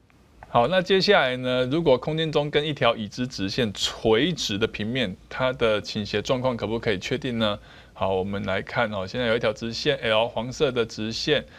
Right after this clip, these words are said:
那你看在这个立方体呢，我们看一下绿色的这个平面，其实呢就是跟 L 垂直。好，那我们来看一下，其实呢，这个垂直的结果呢，是不是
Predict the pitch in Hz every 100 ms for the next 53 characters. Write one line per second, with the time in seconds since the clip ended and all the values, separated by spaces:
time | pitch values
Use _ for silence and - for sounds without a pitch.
0 | - - 135 117 104 127 107 110 - 131
1 | 135 139 123 113 110 113 - - - -
2 | - 156 151 143 139 139 - 107 104 104
3 | 98 104 127 123 117 127 110 - 147 156
4 | 135 156 131 143 127 - 113 127 120 110
5 | 110 110 - 92 90 95 110 110 104 101
6 | 101 98 87 95 - 107 143 113 98 113
7 | - - - 107 - - - - 165 139
8 | 131 131 131 - 160 147 139 151 120 _
9 | - - _ - - 160 - 131 135 139
10 | 135 - _ _ _ - _ - 185 156
11 | - 147 170 - 120 127 127 131 131 151
12 | 120 101 110 110 - 160 143 - 180 147